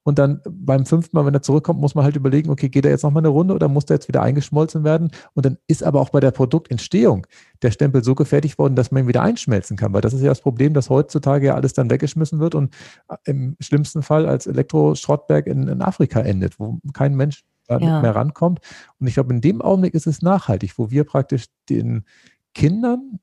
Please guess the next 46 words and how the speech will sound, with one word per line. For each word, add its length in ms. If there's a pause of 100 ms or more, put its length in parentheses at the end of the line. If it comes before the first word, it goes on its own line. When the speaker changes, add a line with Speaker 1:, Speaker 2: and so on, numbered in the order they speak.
Speaker 1:
natürlich 380
die 80
Chance 380
geben, 500
wir 280
bleiben 200
bei 60
den 100
Stempeln, 480 (160)
Stempelspaß 720
ohne 240
Ende 200
zu 240
haben. 240 (340)
Aber 180
sind 140
wir 80
ehrlich, 400
ab 180
zehn 260
Jahre 320
will 80
kein 220
Kind 200
mehr 100
mit 160
irgendwelchen 400
Dinos 320
rumstempeln, 540
dann, 120
dann 240
sind 140
die 80
einfach 240
durch. 320
Und 60
dann 120
kann 240
ein 120
anderes 320
Kind 180
da 80
wieder 160
Spaß 320
dran 240
haben. 220